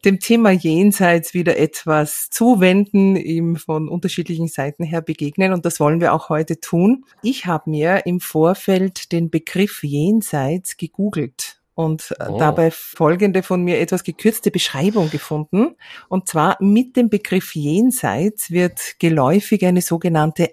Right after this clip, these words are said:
Speaker 1: andere Wirklichkeit beschrieben, die nach vielen mythischen, religiösen und mancherorts auch esoterischen Vorstellungen unabhängig und von jeder Naturwirklichkeit existiert und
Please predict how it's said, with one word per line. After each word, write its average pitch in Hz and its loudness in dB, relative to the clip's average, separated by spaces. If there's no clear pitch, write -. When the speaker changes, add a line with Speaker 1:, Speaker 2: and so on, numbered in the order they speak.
Speaker 1:
andere 165 2
Wirklichkeit 151 -6
beschrieben, 156 0
die 175 0
nach 151 -2
vielen 214 2
mythischen, 202 0
religiösen 156 0
und 147 -4
mancherorts 143 -2
auch - -2
esoterischen 156 -4
Vorstellungen 151 0
unabhängig 208 0
und 170 -2
von 160 -4
jeder 160 -2
Naturwirklichkeit 160 -2
existiert 196 -4
und - -2